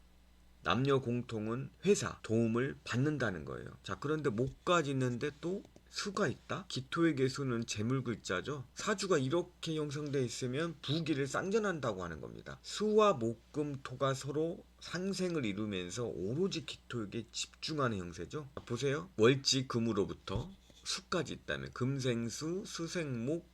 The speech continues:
목생화, 화생토, 일간을 위해 모든 글자가 나에게 충성을 바칩니다. 이건 인간사로 표현하자면 내 주변이 나를 위해 존재하는 것 같은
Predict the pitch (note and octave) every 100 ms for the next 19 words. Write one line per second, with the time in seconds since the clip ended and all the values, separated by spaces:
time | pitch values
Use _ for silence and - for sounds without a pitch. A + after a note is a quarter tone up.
0 | - A#2+ B2+ - C3+ A2+ A#2 D3 D3+ -
1 | F3+ G3 F3+ - A#2+ F2 A2 G2 C2+ -
2 | - - - G2 A2+ D3 D3 D3+ D3 A#2+
3 | G2 G2+ A2+ F2+ A#2 F3+ G#3 F3+ B2+ A#2+
4 | - - G#2 G#2 C3+ D#3 - - F#2 G#2
5 | G2 G#2 - G3+ A3+ G#3+ C#3 E2 E2 -
6 | C2 E2+ - - A#2+ D3+ C3 A#2+ C#3 D#3
7 | C#3+ B2+ A#2 C#3 A#2+ G#2 A2 G#2+ F#2 A2
8 | A#2+ - G#2 A#2+ A#2 A#2 - C3+ D#3 C3
9 | B2 A#2+ A#2 B2+ D3 C3 G#2 D2 - A#1+
10 | - -